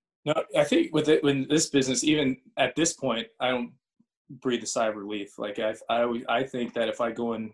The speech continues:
you know, we get back for training camp, if I'm spraying the ball, they might, <laughs> they might wanna, you know, bring somebody else in. Um, that's, I, that's one thing with me too. I never get super comfortable,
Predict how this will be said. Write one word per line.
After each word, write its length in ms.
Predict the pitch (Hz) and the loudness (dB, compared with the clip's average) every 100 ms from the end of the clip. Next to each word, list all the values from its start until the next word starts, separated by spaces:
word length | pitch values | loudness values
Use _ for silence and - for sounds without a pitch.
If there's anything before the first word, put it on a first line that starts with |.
| - | -8
you 80 | 113 | -4
know, 80 | |
we 80 | 110 | -2
get 160 | 113 110 | -2 -2
back 180 | 110 - | -2 -2
for 80 | - | -6
training 280 | 131 135 | -2 -2
camp, 320 | 123 113 110 110 - | -2 -4 -6 -8 -12
if 80 | - | 0
I'm 320 | 120 127 110 _ - | 0 0 -4 _ -10
spraying 420 | - - 143 147 | -8 0 2 4
the 60 | 160 | 2
ball, 320 | 156 160 151 | 4 4 2
they 120 | 120 | -6
might, 240 | 135 127 - - | -2 -2 -4 -10
<laughs> 360 | - 214 147 | -6 -4 -2
they 180 | 180 160 | 0 0
might 160 | - 160 | 2 2
wanna, 220 | 139 135 120 - _ - | 0 -4 -6 -12 _ -10
you 100 | 123 | -6
know, 160 | 117 113 | -6 -4
bring 180 | 135 120 | -4 -2
somebody 300 | 139 127 120 | -2 -2 0
else 280 | 139 - | 0 -2
in. 120 | 98 98 _ _ _ _ _ _ | -10 -16 _ _ _ _ _ _
Um, 440 | 104 101 101 104 117 _ _ _ | -10 -6 -8 -10 -18 _ _ _
that's, 200 | 117 - | -8 -4
I, 240 | 117 123 | 0 0
that's 200 | 135 135 | 0 -4
one 140 | 127 123 | -6 -6
thing 80 | 117 | -6
with 140 | 107 | -6
me 100 | 113 | -8
too. 200 | - 113 | -6 -2
I 80 | 113 | 0
never 260 | 117 117 104 | 2 2 0
get 220 | 107 107 _ _ | -2 -4 _ _
super 420 | - - 131 120 107 | -4 -2 0 -2 -4
comfortable, 640 | 113 107 110 104 98 95 | -4 -4 -6 -6 -6 -8